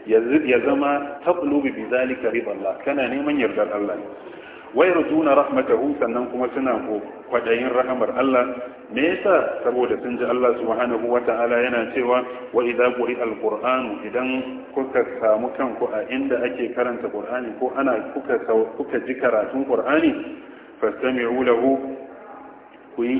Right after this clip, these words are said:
kyakkyawan saurare, ku bashi kunnuwanku, "wa ansitu", ku daina wargi da surutai wanda za su iya shagaltar da ku daga fa'idantuwa da abin da ake karantawa, "la'allakum turhamun",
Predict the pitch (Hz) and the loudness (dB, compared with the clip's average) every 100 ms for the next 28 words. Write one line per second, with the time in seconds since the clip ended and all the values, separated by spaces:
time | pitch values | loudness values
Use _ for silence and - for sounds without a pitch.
0 | - 123 - - 123 123 123 127 127 127 | 0 -2 -2 0 4 4 4 2 -2 -6
1 | - - - - 117 107 104 101 113 104 | -10 -16 -18 -4 0 0 0 0 -2 -4
2 | 113 117 135 127 107 113 113 117 98 113 | -2 0 0 0 -4 -6 -4 -4 -4 -2
3 | 185 - - - - - 110 110 131 143 | -2 -2 -10 -16 -18 -6 0 2 2 2
4 | 139 123 110 135 135 135 - - - - | 0 -2 -6 -4 -4 -4 -10 -14 -12 -8
5 | 104 131 147 143 120 98 95 107 120 135 | -2 2 4 4 2 -2 -4 0 2 2
6 | 131 131 131 117 92 - 101 101 101 135 | -2 -2 -2 -2 -4 -6 -6 -6 -2 2
7 | 160 165 - - - - - 107 117 135 | 2 2 -8 -14 -18 -20 -18 -6 -2 0
8 | 131 117 117 117 131 127 107 123 107 135 | 0 0 0 0 0 0 -6 -6 -6 -4
9 | 135 147 143 151 139 120 127 131 - 104 | 0 0 2 -2 -2 -4 -4 -4 -2 -4
10 | 110 120 113 107 104 101 135 139 127 104 | -2 0 0 -4 -10 -8 -4 -2 -2 -2
11 | 120 113 110 110 107 98 120 113 - 127 | -4 -4 -6 -6 -6 -2 0 0 -2 -2
12 | 120 135 - - - - - 104 104 120 | 0 -2 -4 -12 -14 -18 -6 -2 0 0
13 | 123 123 113 - 123 117 113 147 | -2 -2 -6 -4 -4 -2 0 0